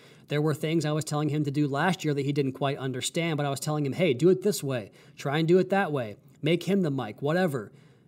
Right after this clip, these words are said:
He was just trying to do everything I said." And that thinking can cause, you know, not the quickest reaction. Uh, McDaniels continued in that same story. Now he actually understands the why on most things. That is really the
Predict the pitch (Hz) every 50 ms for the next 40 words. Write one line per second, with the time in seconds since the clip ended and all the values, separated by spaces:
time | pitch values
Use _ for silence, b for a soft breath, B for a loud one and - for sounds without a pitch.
0 | b _ - 151 151 165 151 117 - 170 156 165 - 170 160 156 147 135 151 151
1 | 147 - 139 139 156 147 151 151 147 147 139 131 - - 170 156 120 104 110 -
2 | - 120 117 127 - - - - 165 185 175 - 123 123 131 127 - 135 127 120
3 | - 127 123 123 127 127 - - - - 113 117 117 117 120 - - _ _ -
4 | - - - 131 127 123 131 135 - 135 131 - - - 156 139 - 147 - 160
5 | 156 156 160 160 - - - 104 92 - B B B B B B B B 131 131
6 | 135 131 131 135 151 139 139 143 139 - 143 131 - 135 135 135 131 127 127 131
7 | - 139 127 120 - - 143 139 135 127 127 143 165 214 226 208 165 160 165 156
8 | 156 151 - 165 151 139 139 143 131 - - 131 131 139 139 127 - - - -
9 | 151 143 131 131 139 165 202 208 185 151 147 135 131 127 123 123 117 113 - -
10 | 135 123 107 98 101 107 139 139 143 131 131 139 147 147 143 127 135 131 127 135